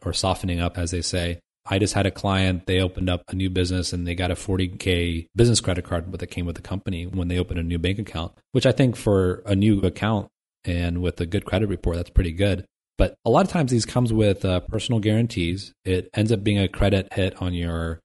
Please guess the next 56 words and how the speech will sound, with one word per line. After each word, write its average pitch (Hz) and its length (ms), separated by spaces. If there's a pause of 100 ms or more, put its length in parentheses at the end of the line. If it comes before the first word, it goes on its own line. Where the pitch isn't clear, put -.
(120)
personal 98 340
account 90 240
anyway. 85 460
And 85 280
are 104 120
there 113 100
any 120 140
negative 123 300
effects? - 360
I 110 60
would 107 160
say 107 240
the 104 100
same 110 320
kind 104 160
of 98 60
negative 101 260
effects 95 320
there 95 120
would 92 220
be 92 200
with 92 180
any 117 160
credit 80 280
card. 85 380 (200)
Sometimes 180 420
it 156 80
goes 143 160
on 135 80
your 120 100
personal 113 340
credit 98 180
report. 101 360
Sometimes 107 360
it 101 100
doesn't. 87 380 (260)
I 101 80
know 104 160
Bank 104 300
of 113 60
America, 101 960 (240)
last 104 280
time 98 180
we 98 100
had 98 120
a 98 60
card, 92 260
it 90 80
wasn't 98 240
on 95 60
my 92 80
personal 92 420
credit 90 340
report, - 460
but - 120
then 87 300